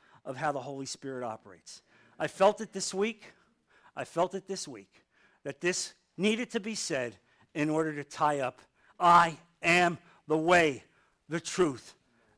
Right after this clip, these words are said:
and the life." Let's close in prayer. Heavenly Father, Lord Jesus, I thank you, Father, for your words.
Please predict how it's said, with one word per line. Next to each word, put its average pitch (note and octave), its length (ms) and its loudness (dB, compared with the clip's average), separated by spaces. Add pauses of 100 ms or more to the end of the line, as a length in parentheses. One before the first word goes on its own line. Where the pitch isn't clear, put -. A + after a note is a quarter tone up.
(180)
and E3 160 0
the C#3+ 80 2
life." - 460 -10 (100)
Let's - 140 -12
close C#3+ 340 -6
in B2 80 -10
prayer. G2+ 320 -14 (800)
Heavenly A3+ 240 2
Father, F#3+ 400 6
Lord F#3 240 0
Jesus, F#3 400 -6
I F3+ 140 0
thank F#3 320 -4
you, E3 80 -10
Father, D#3+ 380 -2
for - 180 -20
your B2+ 160 -14
words. G3+ 600 -2